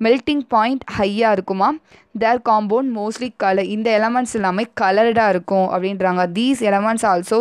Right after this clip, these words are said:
show variable oxidation state. ஆக்சிடேஷன் ஸ்டேட் வேரி ஆகுன்றத சொல்லியிருக்காங்க. இதான் ஜெனரல் எலக்ட்ரானிக் கான்ஃபிகரேஷன் நம்ம பார்த்தது தான் இங்க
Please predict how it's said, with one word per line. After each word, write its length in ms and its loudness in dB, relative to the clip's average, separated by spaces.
show 120 2
variable 380 2
oxidation 520 -4
state. 240 0
ஆக்சிடேஷன் 520 -2
ஸ்டேட் 240 0
வேரி 280 4
ஆகுன்றத 460 -2
சொல்லியிருக்காங்க. 520 -2
இதான் 260 0
ஜெனரல் 320 0
எலக்ட்ரானிக் 420 -4
கான்ஃபிகரேஷன் 400 0
நம்ம 120 0
பார்த்தது 300 0
தான் 120 -2
இங்க 100 -2